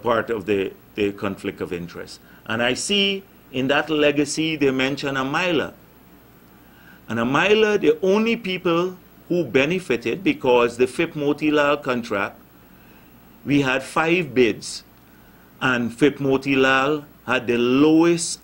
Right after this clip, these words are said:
of any of the tenders, any of the tenders there, when it was awarded.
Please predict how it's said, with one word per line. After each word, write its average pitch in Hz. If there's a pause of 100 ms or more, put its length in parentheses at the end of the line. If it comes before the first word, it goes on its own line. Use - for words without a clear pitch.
of 127 (320)
any 202
of 131
the 113
tenders, 101 (720)
any 190
of 117
the 110
tenders 95
there, 90 (580)
when 117
it 117
was 113
awarded. 101